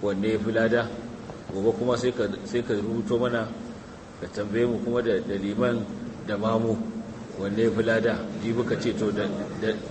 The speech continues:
da mamu kuma da ladan wanne ya fi lada. Shi kenan kai ta bamu wani assignment na ba gaira ba dalili.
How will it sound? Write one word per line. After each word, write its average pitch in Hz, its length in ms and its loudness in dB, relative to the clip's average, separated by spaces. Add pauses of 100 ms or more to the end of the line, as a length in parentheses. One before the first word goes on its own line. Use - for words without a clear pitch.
(540)
da 110 100 2
mamu 127 460 6
kuma 135 160 8
da 123 140 8
ladan 110 340 4 (340)
wanne 104 220 -4
ya 110 60 2
fi 110 100 0
lada. 110 320 2 (880)
Shi 123 140 -2
kenan 120 260 4
kai 107 140 0
ta 120 160 2
bamu 123 240 6
wani 120 160 2
assignment 110 560 0
na 110 80 2
ba 117 160 4
gaira 110 240 4
ba 95 80 0
dalili. 95 320 -2